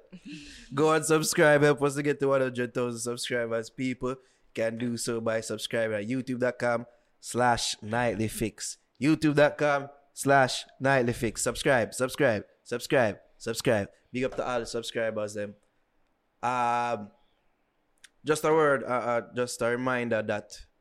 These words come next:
we'll be putting out full episodes. It will only be available on Patreon. So the, for the people them who ask about the full episode, "Why not put the full episode? Where the full episodes?" They'll be available on Patreon.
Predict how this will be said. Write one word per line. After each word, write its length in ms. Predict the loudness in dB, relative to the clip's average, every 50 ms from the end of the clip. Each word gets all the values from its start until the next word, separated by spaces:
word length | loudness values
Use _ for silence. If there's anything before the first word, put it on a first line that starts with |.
| _ _ _ _ _ _ _ _ _ _ _ -4
we'll 160 | -2 -2 0
be 100 | 0 -2
putting 380 | -2 -2 -4 -2 -2 0 2 4
out 240 | 6 6 4 2
full 260 | 2 2 4 4 4 4 4
episodes. 680 | 0 2 2 0 0 2 2 2 2 0 0 -4 -8 -8 _ _ _ _ _ -12 -6
It 120 | -6 -2 0
will 140 | 0 0 2 2
only 280 | 2 2 4 2 2
be 420 | 4 4 4 4 4 4 0 -2 _ -2
available 760 | 0 0 2 2 4 4 4 4 4 2 2 2 0 0 -2 -2
on 280 | 0 0 0 0 -2 -6 -4 -2
Patreon. 600 | 0 0 0 -2 -2 -4 -4 -4 -4 -8 -10 -16 -20 _ _ _ _ _ _ _ _ _ _ _ _ _ _ _ _ _ _ _ _ _
So 120 | -8 -6 -4
the, 120 | -4 -4 -6 _ -12 -2
for 140 | 0 0 0
the 40 |
people 220 | 0 -2 0 2 2
them 120 | 2 4
who 120 | 4 2 2
ask 720 | 2 2 4 4 6 6 4 4 0 -6 -6 -6 -6 -4
about 260 | -4 0 0 0 0 0
the 60 | -2
full 220 | -4 -2 -2 -2 0
episode, 340 | -2 -4 -4 -2 0 0 0 0
"Why 120 | 0 -2 -2 -4
not 160 | -4 -6 -4
put 140 | -6 -6 -8
the 60 | -8 -6
full 200 | -4 -4 -2 -2
episode? 380 | -4 -6 -6 -6 -6 -6 -4
Where 160 | -4 -6 -6
the 60 | -6 -6
full 160 | -6 -6 -4
episodes?" 400 | -4 -6 -6 -6 -8 -8 -10 -10 _ _ _ _ _ _ _
They'll 260 | -4 0 2 2 2
be 120 | 4 4 4
available 800 | 4 4 4 4 6 6 6 6 6 6 6 4 4 4 0 _ _ _ _ _ -2
on 380 | 2 4 4 4 2 0 -2 -10 _ _ _ _ _ -2
Patreon. 640 | 0 2 2 2 0 0 -2 -2 -2 -2 -6 -12